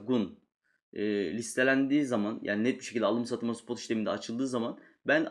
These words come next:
alacağım. Bunu da zaten göstereceğim. Ben mesela en az iki katı bekliyorum. En az iki katı bekliyorum. Beş katı beklemiyorum mesela. Üç katı beklemiyorum. E, iki katı bekliyorum. Üç dört günlük süreçte, e, bunlar zaten alımını satımını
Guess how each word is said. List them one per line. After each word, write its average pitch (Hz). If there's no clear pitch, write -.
alacağım. 131
Bunu 135
da 123
zaten 117
göstereceğim. 117
Ben 135
mesela 131
en 147
az 131
iki -
katı 113
bekliyorum. 95
En 120
az 107
iki -
katı 101
bekliyorum. 92
Beş 123
katı 123
beklemiyorum 107
mesela. 98
Üç -
katı 113
beklemiyorum. 107
E, 110
iki -
katı 123
bekliyorum. 107
Üç -
dört 147
günlük 127
süreçte, -
e, 107
bunlar 127
zaten 120
alımını 117
satımını 113